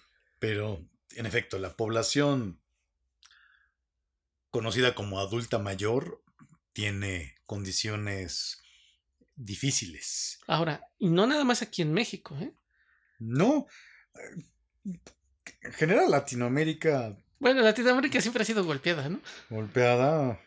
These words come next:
Speaker 1: ya no digas otros países.
Speaker 2: Ujú.
Speaker 1: Creo que la Europa occidental la viven bien.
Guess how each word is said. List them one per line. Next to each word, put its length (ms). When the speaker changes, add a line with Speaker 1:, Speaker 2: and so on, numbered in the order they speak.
Speaker 1:
ya 260
no 140
digas 280
otros 300
países. 800
Speaker 2:
Ujú. 260
Speaker 1:
Creo 320
que 1120
la 220
Europa 320
occidental 840
la 340
viven 360
bien. 380